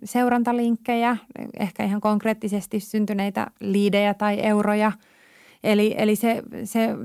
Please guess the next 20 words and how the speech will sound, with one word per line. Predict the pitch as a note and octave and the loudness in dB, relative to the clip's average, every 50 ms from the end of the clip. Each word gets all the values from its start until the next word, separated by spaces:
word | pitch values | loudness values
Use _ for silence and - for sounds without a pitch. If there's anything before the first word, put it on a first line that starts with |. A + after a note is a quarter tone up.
| - - _ _ | -12 -14 _ _
tavoite | - B3+ C4+ B3 A3+ F#3+ - | -2 0 2 2 2 2 0
määrittää | G3 G3+ G#3 G#3 G3 F#3+ G3 G3 - - G3+ G3+ F#3+ | 0 2 2 2 2 2 0 -2 -2 -4 -4 -4 -2
sen, | G3 G3 G3 F#3+ F3+ - - | -2 -2 -4 -4 -6 -6 -4
mitä | G3 G3+ G3 G3+ G3 | -4 -2 -2 -2 -2
kannattaa | - G3 F#3+ F#3+ G3 G3 G3 - - - F#3+ F3+ - | -2 -2 -2 -2 -2 -4 -6 -4 -4 -4 -4 -4 -4
mittaroida. | - F#3+ E3+ - _ - G#2+ G#3 - - - - B3 A#3 - _ _ _ _ _ _ _ _ _ _ - | -4 -4 -4 -4 _ -6 -4 -2 -2 -4 -4 -4 -6 -6 -8 _ _ _ _ _ _ _ _ _ _ -4
Yksi | C4+ C4 C4+ - - | -4 -4 -4 -6 -4
tärkeä | - A#3+ A#3+ A#3+ A#3 C4 B3 B3 | -2 -2 -2 0 -2 -2 -2 0
mittari | B3 B3 A#3+ - A#3+ A#3 A#3 A3+ | 0 -2 -2 -2 -4 -2 -2 -2
tietysti | A3+ A3 G#3 A3 - - A#3+ A3 - _ | -2 -4 -4 -8 -8 -8 -8 -8 -8 _
kaikille | - - A3+ G#3+ F#3+ A3+ A3 | -8 -6 -6 -4 -2 0 0
meille | A3 A3 A3 A3 A3 G#3+ | 2 2 0 0 0 0
viestiöille | A3 A#3 A3 G#3 A3 - - G#3+ G3+ G3+ G3+ G3+ G3+ | 0 0 0 -2 -4 -4 -4 -2 0 0 0 0 -2
on | G#3 G3 | -2 -2
se | G#3 G#3+ | -4 -6
sisällön | F#3+ G3+ F#3 A3 A3 A3 A3+ A#3 B3 | -6 -4 -2 0 0 0 0 0 0
laatu. | C4 C4 G#3+ - - G3+ - - B3 G#3 - _ _ _ _ _ _ _ _ - | 0 0 0 0 0 -2 -4 -6 -8 -8 -10 _ _ _ _ _ _ _ _ -2
Eli | - G3+ F#3 F#3 F#3 | 0 0 2 0 0
se, | - G#3+ G3+ F#3+ | 0 0 2 2
että | F#3+ F#3+ - - G3+ F#3+ G3 | 0 -2 -2 -2 0 0 -2